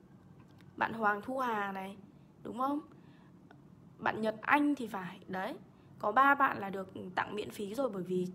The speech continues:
trong cái giai đoạn trước mà, mà chúng mình cùng ôn văn với nhau là các bạn ấy đã học rất chăm chỉ, và đấy là món quà mà chị dành cho các bạn ấy. Được không? Sướng chứ, gặp lại bạn bè phải vui chứ.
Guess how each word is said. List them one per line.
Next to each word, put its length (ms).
trong 240
cái 180
giai 180
đoạn 180
trước 280
mà, 180
mà 100
chúng 240
mình 160
cùng 200
ôn 220
văn 200
với 120
nhau 200
là 120
các 120
bạn 100
ấy 100
đã 100
học 180
rất 160
chăm 220
chỉ, 220
và 120
đấy 140
là 80
món 280
quà 180
mà 100
chị 160
dành 200
cho 100
các 120
bạn 160
ấy. 220
Được 140
không? 240
Sướng 360
chứ, 420
gặp 120
lại 120
bạn 220
bè 160
phải 120
vui 260
chứ. 240